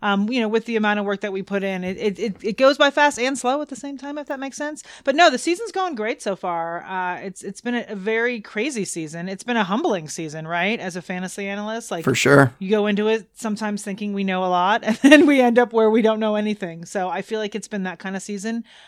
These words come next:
Speaker 1: um, which keeps us on our toes. So it's, it's fun that way. Uh, I'm enjoying it so far.
Speaker 2: Yeah, in the early going, there's been a lot of, uh, shaking up the snow globe and then trying to reassess the next week. And some of that's 'cause injuries, and we expect that to happen. And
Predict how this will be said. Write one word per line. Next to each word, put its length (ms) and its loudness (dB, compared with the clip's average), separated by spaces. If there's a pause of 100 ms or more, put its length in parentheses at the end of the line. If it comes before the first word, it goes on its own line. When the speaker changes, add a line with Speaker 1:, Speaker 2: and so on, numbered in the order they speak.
(120)
Speaker 1:
um, 160 -4
which 160 -4
keeps 160 -6
us 140 -6
on 80 -4
our 100 -4
toes. 400 -2
So 320 -6
it's, 300 -10
it's 200 -12
fun 240 -6
that 200 -8
way. 440 -12
Uh, 40 -18
I'm 340 -10
enjoying 360 -10
it 100 -18
so 120 -12
far. 260 -12 (100)
Speaker 2:
Yeah, 160 -4
in 40 -8
the 80 -4
early 280 0
going, 340 2
there's 160 -6
been 160 -2
a 60 2
lot 280 2
of, 240 -4
uh, 180 0
shaking 360 -2
up 120 -4
the 80 -10
snow 280 -4
globe 400 -2
and 100 -6
then 140 -8
trying 240 -4
to 60 -6
reassess 600 -4
the 120 -6
next 320 -6
week. 340 -2
And 100 -8
some 140 6
of 60 4
that's 180 6
'cause 160 2
injuries, 460 0
and 80 0
we 80 -2
expect 360 -2
that 180 0
to 80 -4
happen. 380 0
And 180 -4